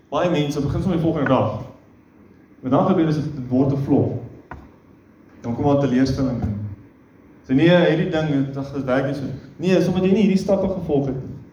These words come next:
Jy het nie gaan hoor. Jy besigheid, wat se besigheid? Daai besigheid, wanneer? Dis nie oor drie jaar van nou af. "Nee, maar ek het sommer môre begin." Sê, "Nee, jy moet eers opgelei word, jy moet eers geskool word. Jy moet in hierdie rigting bly."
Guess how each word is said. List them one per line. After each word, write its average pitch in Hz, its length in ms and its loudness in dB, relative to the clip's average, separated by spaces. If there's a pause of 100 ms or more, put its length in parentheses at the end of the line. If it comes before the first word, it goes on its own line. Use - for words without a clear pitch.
(640)
Jy 151 60 -2
het 175 60 0
nie 208 100 4
gaan 185 240 4
hoor. 165 380 4 (1200)
Jy 135 80 -2
besigheid, 151 640 2
wat 156 140 0
se 190 80 2
besigheid? 143 500 -2 (480)
Daai 165 320 4
besigheid, 139 480 -2
wanneer? 165 580 2 (1000)
Dis 151 160 4
nie 185 80 0
oor 180 140 4
drie 165 180 6
jaar 175 220 6
van 165 80 -2
nou 156 200 2
af. - 160 0 (260)
"Nee, 208 100 0
maar 247 160 2
ek 247 60 -2
het 254 100 -2
sommer 262 180 2
môre 247 240 6
begin." 196 400 0
Sê, 202 160 -2
"Nee, 262 240 4
jy 262 100 6
moet 277 100 0
eers 285 160 -2
opgelei 262 480 -2
word, 202 240 -2
jy 208 60 -4
moet 233 100 -6
eers 277 140 -4
geskool 262 480 2
word. 180 320 2 (360)
Jy 190 60 -8
moet 247 160 0
in 254 80 2
hierdie 254 180 6
rigting 277 360 0
bly." 196 460 2